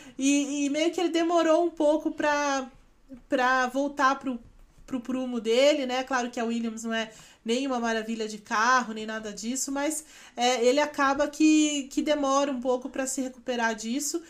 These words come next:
e eu acho que a melhor corrida que ele fez no ano foi agora, é, em Paul Ricard, é, que ele larga mais atrás, mas chega na frente de, por exemplo, Ferrari e tudo mais. Então, assim, ele foi uma, foi, foi uma boa corrida dele. Ele tá tentando se recuperar nesse momento.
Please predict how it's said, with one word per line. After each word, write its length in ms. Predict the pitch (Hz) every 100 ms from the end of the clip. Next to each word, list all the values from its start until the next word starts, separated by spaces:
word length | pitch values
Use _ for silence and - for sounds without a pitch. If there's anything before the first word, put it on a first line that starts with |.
| - -
e 80 | 233
eu 80 | 254
acho 220 | 262 262
que 40 |
a 40 | 277
melhor 320 | 262 254 277
corrida 260 | 302 269 254
que 100 | 262
ele 120 | 240
fez 340 | - 254 240
no 140 | 233 226
ano 180 | 226
foi 280 | 226 269 247
agora, 480 | 240 226 220 214 220 240
é, 300 | 220 214 208
em 80 | 220
Paul 200 | 233 220
Ricard, 500 | 226 - 208 220 277 _ - - - -
é, 160 | 208
que 120 | 202 240
ele 120 | 214
larga 520 | 214 226 240 226 214 - -
mais 300 | 226 214 220
atrás, 440 | 208 208 220 262
mas 220 | 247 233
chega 340 | - 277 262 247
na 120 | 220
frente 360 | 220 226 226 220
de, 80 |
por 160 | 208 214
exemplo, 420 | 214 214 208 214 - - -
Ferrari 1000 | - 277 254 233 233 254 233 220 214 214
e 40 | 220
tudo 260 | 247 220
mais. 340 | 214 220 262 247
Então, 140 | 240
assim, 140 | 240 240
ele 100 | 240
foi 360 | - 285 285
uma, 360 | 277 240 233 -
foi, 240 | - 254
foi 140 | 233 262
uma 100 | 254
boa 200 | 254 285
corrida 420 | 285 247 247 247
dele. 260 | 214 196 202
Ele 80 |
tá 120 | 202 233
tentando 580 | - 254 240 285 294
se 180 | 294 -
recuperar 460 | 269 262 - 240 233
nesse 260 | 233 -
momento. 400 | 247 240 208 185